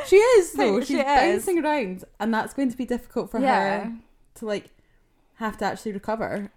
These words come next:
Speaker 2: Yeah, so I think
Speaker 1: But God, we know, like, God will be faithful through it.
Speaker 2: Yeah, like, looking ahead, it's not all perfect, but it's kinda like what we were saying at Christmas. Like, you put so much pressure on Christmas to be
Speaker 1: Mm-hmm.
Speaker 2: such a good day,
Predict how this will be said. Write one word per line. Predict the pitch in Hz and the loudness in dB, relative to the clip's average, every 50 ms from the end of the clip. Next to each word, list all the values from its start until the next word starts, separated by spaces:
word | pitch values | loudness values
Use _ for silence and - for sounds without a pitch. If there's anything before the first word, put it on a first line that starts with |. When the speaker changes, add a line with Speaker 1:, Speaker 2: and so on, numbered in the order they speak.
| _ | _
Speaker 2:
Yeah, | - 269 311 285 233 185 180 185 160 - - | -6 -2 0 0 0 2 0 -2 -4 -6 -8
so | 254 285 285 | -4 -4 -2
I | 294 | -2
think | 285 320 320 285 262 | -2 -4 -6 -6 -8
Speaker 1:
But | - - | -8 -8
God, | - - - - | -6 -6 -6 -4
we | 220 220 | -4 -6
know, | 214 208 | -4 -4
like, | 202 202 196 - - _ _ _ _ - | -4 -4 -6 -6 -10 _ _ _ _ -6
God | - 196 190 185 180 | -4 -4 -2 -2 -2
will | 196 185 175 | -4 -4 -4
be | 190 180 | -6 -6
faithful | - 202 233 240 - - 208 190 | -6 -6 -6 -8 -8 -12 -16 -12
through | - - 160 | -10 -8 -8
it. | 156 165 254 | -6 -6 -4
Speaker 2:
Yeah, | 285 302 294 226 190 170 170 190 208 214 - - | -2 0 0 0 0 0 -2 -6 -8 -10 -10 -8
like, | 214 220 208 208 | -8 -8 -6 -6
looking | 220 220 220 - 254 240 233 | -6 -8 -6 -6 -6 -4 -4
ahead, | 220 214 196 220 233 240 202 185 | -4 -4 -2 0 0 0 0 -2
it's | 180 156 - - | -6 -8 -8 -6
not | 202 202 202 190 | -4 -2 -2 0
all | 143 202 226 220 214 | 0 0 -2 -2 -4
perfect, | 208 214 - - 190 190 190 - - - - 92 87 - - - _ _ _ | -6 -8 -6 -4 -4 -4 -6 -8 -12 -10 -8 -8 -8 -10 -12 -18 _ _ _
but | - 202 190 180 - - | -4 -4 -4 -4 -4 -4
it's | - 262 262 | -6 -6 -4
kinda | - 330 339 349 | -2 -2 0 2
like | 320 262 226 220 - | 2 2 0 -2 -4
what | 226 202 | -8 -6
we | 208 202 | -4 -4
were | 208 214 | -6 -6
saying | 214 - 220 202 196 | -6 -8 -8 -6 -6
at | 185 - | -8 -6
Christmas. | - 247 247 240 - 226 180 160 202 185 - - - - _ - _ _ _ - | -6 -8 -8 -8 -8 -8 -8 -8 -8 -10 -10 -14 -16 -16 _ -20 _ _ _ -4
Like, | 226 220 196 202 | -4 -4 -4 -4
you | 233 | -6
put | 220 - - 214 196 214 | -6 -4 -4 -4 -4 -4
so | - 240 226 | -2 -2 0
much | 220 208 202 - | 0 0 -2 -2
pressure | - - 214 196 202 190 - - 208 | -2 0 0 0 0 -2 -4 -4 -2
on | 196 190 196 | -2 -2 -4
Christmas | - - 214 220 277 294 247 247 247 | -4 -4 -4 -2 0 0 -2 -2 -2
to | 233 | -2
be | 254 247 | -2 -2
Speaker 1:
Mm-hmm. | 240 | 0
Speaker 2:
such | 220 214 - - | 0 -2 -4 -4
a | 208 | -6
good | 196 208 196 190 | -6 -6 -6 -6
day, | - 185 165 165 180 185 | -8 -8 -6 -6 -6 -6